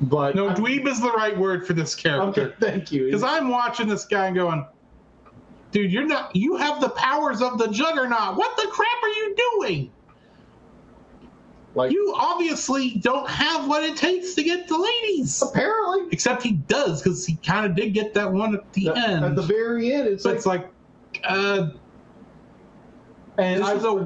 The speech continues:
Speaker 2: weird
Speaker 1: get past, yeah, I totally get that.
Speaker 2: Yeah. And I, I also get the fact that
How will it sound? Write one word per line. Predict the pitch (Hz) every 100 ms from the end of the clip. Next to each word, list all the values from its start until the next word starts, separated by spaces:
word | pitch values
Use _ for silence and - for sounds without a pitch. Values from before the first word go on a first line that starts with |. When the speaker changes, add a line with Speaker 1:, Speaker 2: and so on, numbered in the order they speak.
| 190 220
Speaker 2:
weird | 214
Speaker 1:
get | 220 -
past, | 190 -
yeah, | 202 180
I | 170
totally | 180 202 175
get | 175
that. | - - - - 240 - - -
Speaker 2:
Yeah. | 392 339 - - - - - - - - -
And | 196 202 180
I, | 156 196
I |
also | 196 202 208 190
get | 170 208 180
the |
fact | 165 185
that | 185